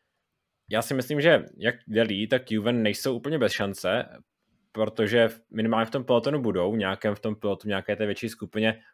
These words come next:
Otázka, jestli ten peloton pak bude ta skupina, z které se bude rozhodovat o vítězi, eh, protože poslední dva roky to tak nebylo, takže si myslím, že,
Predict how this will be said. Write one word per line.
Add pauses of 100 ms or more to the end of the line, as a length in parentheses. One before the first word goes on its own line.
Otázka,
jestli
ten
peloton
pak
bude
ta
skupina,
z
které
se
bude
rozhodovat
o
vítězi, (480)
eh, (380)
protože
poslední
dva
roky
to
tak
nebylo,
takže (340)
si
myslím,
že,